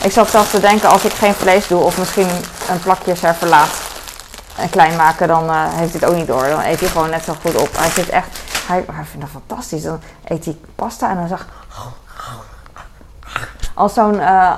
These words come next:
als zo'n dier, weet je, als zo'n slang dat, eh,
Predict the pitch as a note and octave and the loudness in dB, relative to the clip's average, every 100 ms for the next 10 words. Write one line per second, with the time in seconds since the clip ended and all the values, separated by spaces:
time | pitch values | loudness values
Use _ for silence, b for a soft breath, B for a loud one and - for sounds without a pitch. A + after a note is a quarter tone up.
0 | - F#3 G#3+ G3 - G3+ A#3+ A3 E3+ E3+ | -2 -4 0 -2 0 2 2 4 2 2
1 | G3 F#3 G3 F#3 - B - - G#3+ G3+ | 2 4 2 -2 -4 B -14 -2 4 4
2 | F#3+ E3 E3+ F3+ F3 | 4 0 -2 2 2